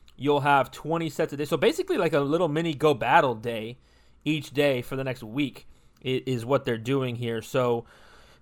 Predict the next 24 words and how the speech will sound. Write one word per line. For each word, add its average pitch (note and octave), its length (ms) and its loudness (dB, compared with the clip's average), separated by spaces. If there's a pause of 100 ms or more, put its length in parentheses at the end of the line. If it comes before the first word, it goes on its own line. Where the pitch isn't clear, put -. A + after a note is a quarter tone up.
(300)
um, D3+ 400 6 (280)
yeah, A#3+ 240 12
I, - 220 10
I'd A#3+ 220 10
be C4+ 100 0
upset. - 420 4 (220)
I'd E3+ 220 4
be F#3+ 80 4
upset F#3 380 2
if D3+ 240 0
I D3+ 160 6
did C#3+ 160 -6
not D3 260 2
take E3 220 -2
the D3 80 -8
season C#3+ 420 -8
seriously, E3+ 640 -4
and D#3+ 100 2
I D#3 120 6
wasn't F3 340 0
taking C3+ 220 -2
the B2 80 -10
season B2+ 320 -8
seriously. A#2 600 -10